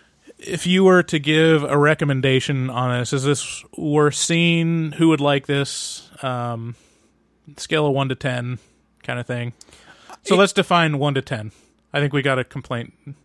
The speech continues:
Speaker 1: from a, from a friend that we didn't define what our one to ten was.
Speaker 2: Okay. Well, I, I define my one to ten,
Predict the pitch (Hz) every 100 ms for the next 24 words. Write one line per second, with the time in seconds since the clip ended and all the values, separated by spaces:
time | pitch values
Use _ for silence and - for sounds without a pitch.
0 | _ - 120 117 - - 117 - 117 110
1 | 110 117 113 110 - - - - - _
2 | _ _ _ - - 135 123 123 123 123
3 | 120 123 120 - 123 120 117 120 135 -
4 | - - 147 147 120 120 123 - - _
5 | _ 90 131 127 123 131 160 180 - 202
6 | 220 160 156 131 139 143 127 110 104 -
7 | 107 101 98